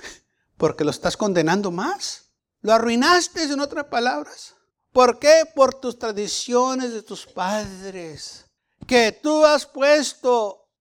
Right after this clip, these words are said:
en alta estima más que las cosas de Dios. Y si recorres mal y tierra para encontrar, para ganarte uno, y te lo ganas para arruinarlo.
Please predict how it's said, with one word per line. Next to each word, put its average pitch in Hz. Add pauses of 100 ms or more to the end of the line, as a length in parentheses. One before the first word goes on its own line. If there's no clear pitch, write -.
(180)
en 247
alta 269
estima 269
más 285
que 254
las 226
cosas 262
de 208
Dios. - (380)
Y 208
si 220
recorres 247
mal 269
y 254
tierra 262
para 240
encontrar, 220
para 226
ganarte 233
uno, 294 (340)
y 190
te 180
lo 170
ganas 233
para -
arruinarlo. 123